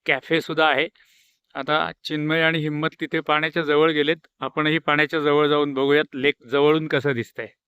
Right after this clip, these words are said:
इंग्लंडमधील निसर्गाचा आनंद आणि इथली व्हरायटी तुम्ही आता बघू शकता. संपूर्ण हिरवाई आहे.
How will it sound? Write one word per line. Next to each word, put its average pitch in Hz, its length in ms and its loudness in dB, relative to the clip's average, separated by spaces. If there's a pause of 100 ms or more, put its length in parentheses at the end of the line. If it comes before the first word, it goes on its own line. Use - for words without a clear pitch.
(880)
इंग्लंडमधील 160 600 4
निसर्गाचा 147 680 2
आनंद 139 340 4 (960)
आणि 131 320 -2 (220)
इथली 139 260 -6
व्हरायटी 135 460 2
तुम्ही 131 260 -2
आता 127 180 -4
बघू 127 240 -4
शकता. 143 320 -8
संपूर्ण 170 840 -4
हिरवाई 151 520 0
आहे. 139 240 -2